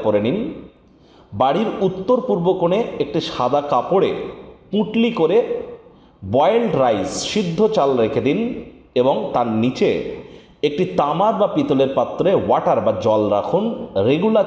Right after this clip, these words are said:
চেঞ্জ করুন। এটি আপনাদের জীবনকে মহিমান্বিত করবে। ভাগ্য মিটার আজ আপনাদের বলছে seven out of ten, ভাগ্য আপনাদের অনুকূলেই থাকবে, তবে অর্থগত ব্যাপারে আপনাদেরকে একটু সাবধানতা অবলম্বন করেই চলতে হবে।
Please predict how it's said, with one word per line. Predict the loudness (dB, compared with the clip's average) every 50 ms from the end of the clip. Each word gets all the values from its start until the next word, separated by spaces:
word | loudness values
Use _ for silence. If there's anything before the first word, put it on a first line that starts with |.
| 0
চেঞ্জ | -2 -2 -2 -2 -2 -4
করুন। | -4 -2 -2 -2 -2 -2 -4 -6 -8 -10 -14 -18 -20 -20 -20 _ -20 -20 -8 -6
এটি | -4 -2 0 0
আপনাদের | 0 0 0 -2 -2 -2 -2 -2 -2 -2
জীবনকে | -2 0 0 0 0 -2 -2 -2 -2
মহিমান্বিত | 0 0 0 0 0 -2 -2 -2 -2 -4 -4 -4 -2
করবে। | 0 0 0 2 0 0 0 -2 -4 -8 -12 -16 -20 -20 _ _ _ _ _ _ _ _ _ 0
ভাগ্য | 0 0 2 2 2
মিটার | 2 2 2 4 4
আজ | 4 4 4
আপনাদের | 2 0 0 0 0 0 2
বলছে | 2 2 0 0 0 0 -2
seven | 0 2 0 2 2 2 2
out | 2 2 0 2
of | 2 0 0 0 0
ten, | -2 0 0
ভাগ্য | 0 0 0 0 2 2
আপনাদের | 2 2 2 0 0 2 2 4
অনুকূলেই | 2 2 2 2 0 2 2 2 2 0
থাকবে, | 0 0 -2 -2 0 0 0
তবে | 0 2 2 4
অর্থগত | 4 4 4 2 -2 0 0 2 2 2 2
ব্যাপারে | 2 2 2 4 4 4 4
আপনাদেরকে | 2 2 0 -2 -2 0 0 -2 -2 -2 -2 -4
একটু | -4 -2 -2 0 0 0 -2 -4 -8 -12 -16 -20 -20 -20 _
সাবধানতা | -6 -2 0 0 0 0 0 2 2 2 2 2
অবলম্বন | 2 2 2 2 2 2 0 0 0 0
করেই | 0 0 0 0 0
চলতে | 0 0 -2 -2 0 0 0
হবে। | 2 2 2 0 0 -2